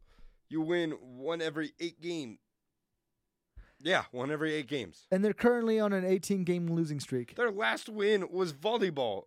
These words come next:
Speaker 1: on October, on <laughs> August twenty-ninth against
Speaker 2: The, the
Speaker 1: U S F.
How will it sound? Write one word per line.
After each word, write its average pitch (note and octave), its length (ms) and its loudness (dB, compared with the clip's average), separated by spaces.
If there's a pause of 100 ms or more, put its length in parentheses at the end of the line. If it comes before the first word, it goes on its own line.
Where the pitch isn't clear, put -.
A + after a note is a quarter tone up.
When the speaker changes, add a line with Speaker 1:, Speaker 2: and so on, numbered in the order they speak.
Speaker 1:
on D#3+ 160 -2
October, F#3 580 2
on E3 240 2
<laughs> - 180 2
August F#3 340 0
twenty-ninth F3+ 640 0 (340)
against D#3 460 -2
Speaker 2:
The, C3+ 140 -18
the F3+ 100 4
Speaker 1:
U F3+ 160 2
S - 180 2
F. F#3 340 0